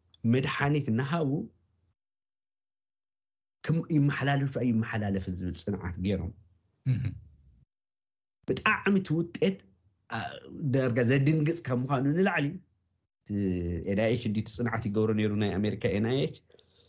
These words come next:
Speaker 1: እ፣ ኣብ፣ ኣብ ማእኸል እቲ ስታዲ ከይተወድአ እቲ ስታዲ ክቐውም እዩ ገይርዎ፣ ጠጠው ክብል ገይርዎ። ምክንያቱ እቲ ውጤት ካብ፣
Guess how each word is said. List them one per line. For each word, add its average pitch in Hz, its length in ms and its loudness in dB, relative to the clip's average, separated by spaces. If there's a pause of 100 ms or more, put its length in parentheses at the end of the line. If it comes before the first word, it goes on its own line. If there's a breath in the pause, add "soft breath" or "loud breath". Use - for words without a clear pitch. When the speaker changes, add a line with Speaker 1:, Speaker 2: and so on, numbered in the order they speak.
(140 soft breath)
Speaker 1:
እ፣ 107 80 0 (540)
ኣብ፣ 120 200 0
ኣብ 139 180 2
ማእኸል 185 360 2
እቲ 147 140 -10
ስታዲ 143 340 -2
ከይተወድአ 190 600 0 (800)
እቲ 127 100 -8
ስታዲ 139 340 -4 (180)
ክቐውም 117 460 -2
እዩ 92 200 0
ገይርዎ፣ 82 280 -6 (640)
ጠጠው 131 220 -2
ክብል 98 220 0
ገይርዎ። 82 280 -6 (460)
ምክንያቱ 143 280 -2
እቲ 147 160 -4
ውጤት 165 360 0 (1080)
ካብ፣ 131 220 0